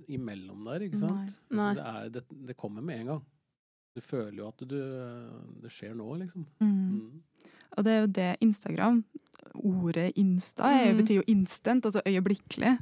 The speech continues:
Speaker 2: Og så det at man bruker kanskje et minutt på å skrive et dikt som Trygve Skaug, det er for å symboli-, eller det viser liksom det der at, um,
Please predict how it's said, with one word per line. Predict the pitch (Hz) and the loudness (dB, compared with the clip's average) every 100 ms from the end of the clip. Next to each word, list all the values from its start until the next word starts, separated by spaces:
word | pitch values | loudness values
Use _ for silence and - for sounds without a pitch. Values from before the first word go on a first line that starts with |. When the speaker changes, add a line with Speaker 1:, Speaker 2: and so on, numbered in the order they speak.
| - | 0
Speaker 2:
Og | 214 | -2
så | 202 220 208 208 - - - | 2 4 4 2 -4 -10 0
det | 196 185 | 2 4
at | 190 | 4
man | 190 190 | 4 4
bruker | 190 190 - 175 | 4 2 -2 -2
kanskje | 190 185 - | -2 -2 -2
et | 185 - | -4 -2
minutt | 196 190 185 - | 0 2 0 -4
på | 180 | -4
å | 185 | -4
skrive | - 180 175 175 | -4 -2 -2 -2
et | 185 | -2
dikt | - 175 - | -4 -8 -10
som | - 175 165 | -6 -2 -2
Trygve | - 180 175 175 | -2 -4 -2 -6
Skaug, | - 196 202 | -6 -4 -2
det | 196 | -2
er | 185 | -2
for | 233 | -2
å | 254 226 208 214 _ _ 302 | -2 -2 -6 -12 _ _ -16
symboli-, | - 190 185 190 | 0 2 2 2
eller | 196 196 | 2 2
det | 196 190 | 2 2
viser | 208 220 190 | 0 2 -2
liksom | 202 190 185 180 | 0 2 2 2
det | 185 | 0
der | 180 180 | -2 -4
at, | 180 - 196 | -6 -4 -2
um, | 185 185 | 0 0